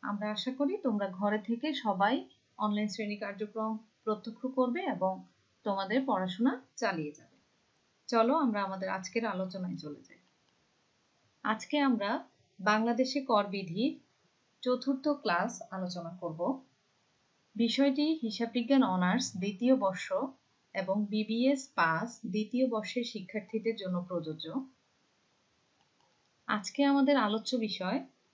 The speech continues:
ব্যবসায় কর বিধি, business taxation। এটা দ্বিতীয় অধ্যায়, ব্যবসায় কর বিধি পরিচিতি, business taxation and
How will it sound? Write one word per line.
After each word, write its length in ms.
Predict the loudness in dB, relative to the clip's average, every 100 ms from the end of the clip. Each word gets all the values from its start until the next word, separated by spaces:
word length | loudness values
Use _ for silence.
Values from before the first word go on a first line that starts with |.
| _ _ _ 2
ব্যবসায় 520 | 4 4 0 2 2
কর 220 | 0 0
বিধি, 540 | -2 -4 -4 -4 -4 -6 _ _ -2
business 600 | -2 2 2 2 0 -2
taxation। 800 | -2 -2 -6 -6 -4 -2 -2 -6 _ _ _ _ _ _ _
এটা 260 | 0 2 4
দ্বিতীয় 440 | 0 4 6 6
অধ্যায়, 500 | 4 0 0 0 0 -6 _ _ _ _ _ _ _ _ _
ব্যবসায় 380 | -2 -2 0 0
কর 200 | 2 0
বিধি 440 | 0 2 2 2 -2
পরিচিতি, 580 | -4 -4 -6 -8 -10 -12
business 420 | -12 -4 -2 -2
taxation 580 | -4 -4 -4 -6 -2 -2 -2 -10 -10 -6
and 100 | -2